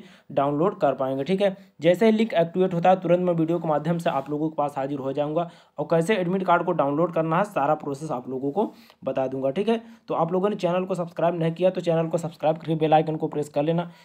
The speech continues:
क्योंकि जैसे ही लिंक एक्टिवेट होगा, तुरंत अपने वीडियो के माध्यम से मैं सबसे पहले आप लोगों के लिए जानकारी लेकर आ जाऊँगा। तो वीडियो को जरूर देखना है, ठीक है। तो वीडियो, चैनल को सब्सक्राइब नहीं किया तो चैनल को सब्सक्राइब कर लेना, otherwise आप लोगों को नोटिफिकेशन नहीं मिल पाएगा,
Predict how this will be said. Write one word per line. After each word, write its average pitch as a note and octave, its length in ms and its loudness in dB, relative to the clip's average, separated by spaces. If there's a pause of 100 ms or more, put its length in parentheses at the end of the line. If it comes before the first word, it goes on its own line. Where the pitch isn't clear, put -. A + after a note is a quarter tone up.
(120)
क्योंकि F#3+ 200 -4
जैसे F#3+ 360 4
ही A#3 60 6
लिंक G#3 260 -2
एक्टिवेट F3+ 400 0
होगा, D3+ 200 2
तुरंत G#3 340 0
अपने F#3+ 180 0
वीडियो F3+ 260 0
के F3+ 100 -2
माध्यम E3 320 -2
से F3 100 -8
मैं F3+ 140 0
सबसे F3 300 -2
पहले E3 260 2
आप D3 160 -2
लोगों D3+ 200 -2
के D#3+ 80 -4
लिए D#3 140 0
जानकारी C#3+ 380 -4
लेकर C#3+ 260 -2
आ A#2 180 -8
जाऊँगा। D#3+ 380 -2 (340)
तो D#3 60 -4
वीडियो G3+ 220 2
को A#3 160 6
जरूर F3 300 2
देखना G3 320 2
है, G#3+ 160 2 (240)
ठीक F#3+ 140 -2
है। A#3+ 80 0 (220)
तो D#3+ 100 -2
वीडियो, F3 300 0
चैनल F#3+ 240 0
को G3 100 -4
सब्सक्राइब F3 460 -2
नहीं F#3 100 2
किया F#3 140 -2
तो F#3 80 -6
चैनल E3+ 240 -2
को E3+ 140 -6
सब्सक्राइब E3 380 -4
कर E3+ 120 -2
लेना, F#3 280 0
otherwise F3+ 420 2
आप D3 160 -4
लोगों D#3+ 200 0
को E3+ 100 -2
नोटिफिकेशन D3 640 -4
नहीं C3+ 240 -6
मिल E3 140 -2
पाएगा, E3 300 2